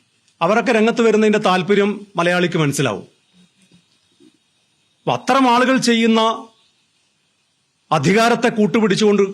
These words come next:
കാ-, ന-, നടത്തിക്കൊണ്ടിരിക്കുന്ന നെറികേടുകൾ, അതിനെതിരെ ഇനിയും സംസാരിക്കും, ഒരു സംശയം വേണ്ട. കുടുംബത്തിലെ ഏതെങ്കിലും വ്യക്തികൾ എന്തെങ്കിലും തെറ്റ് ചെയ്തു എന്നൊക്കെ ചൂണ്ടിക്കാണിച്ചിട്ട് ഞങ്ങളുടെയൊക്കെ വായടപ്പിക്കാം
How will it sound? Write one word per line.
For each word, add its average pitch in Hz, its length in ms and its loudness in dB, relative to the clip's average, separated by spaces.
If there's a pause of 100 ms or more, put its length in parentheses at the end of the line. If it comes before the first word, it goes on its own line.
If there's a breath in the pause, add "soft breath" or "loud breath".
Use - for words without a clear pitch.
(140)
കാ-, 185 200 -4 (520)
ന-, 175 180 -6 (120)
നടത്തിക്കൊണ്ടിരിക്കുന്ന 170 760 -2
നെറികേടുകൾ, 147 500 -2 (1500)
അതിനെതിരെ 214 560 0
ഇനിയും 240 260 2
സംസാരിക്കും, 190 480 0
ഒരു 190 160 0
സംശയം 185 340 -2
വേണ്ട. 113 140 -6 (2000)
കുടുംബത്തിലെ 196 460 0 (240)
ഏതെങ്കിലും 202 380 0
വ്യക്തികൾ 196 400 -2
എന്തെങ്കിലും 190 380 0
തെറ്റ് 175 240 -4
ചെയ്തു 180 200 0 (220)
എന്നൊക്കെ 175 300 -2
ചൂണ്ടിക്കാണിച്ചിട്ട് 156 680 -4 (1300)
ഞങ്ങളുടെയൊക്കെ 208 520 0
വായടപ്പിക്കാം 196 680 0